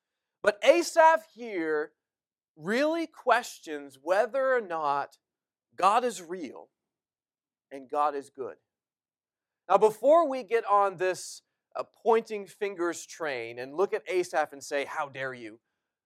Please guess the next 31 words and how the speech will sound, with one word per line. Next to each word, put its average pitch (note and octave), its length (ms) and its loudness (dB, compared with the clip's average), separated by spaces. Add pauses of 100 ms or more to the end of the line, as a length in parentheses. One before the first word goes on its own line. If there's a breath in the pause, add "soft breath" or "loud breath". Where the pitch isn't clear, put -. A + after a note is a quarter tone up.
(340)
let's F#3 200 0
examine F3+ 400 -2
our F#3 160 2
hearts. - 600 -8 (1080)
As F#3 220 2
Christians, F#3+ 760 -4
we E3 160 -6
walk E3+ 380 2
by F#3 180 4
faith, D#3 520 -6 (720)
not C#3+ 260 -2
by C3 140 -2
sight. - 500 -18 (460)
The D#3 80 -16
Bible G#3+ 340 8
tells G3+ 320 6
us G#3+ 140 -4
that A3 160 -2
the G#3 80 -6
just A3 640 2
shall F#3 240 0
live F3 220 -4
by D#3 180 4
faith. C#3+ 360 -4 (580)
And A#3 120 0
in D#4 120 4
our F4 140 8
minds, B3+ 500 4
we A#3+ 180 0
understand G#3 720 -2
that E3+ 260 4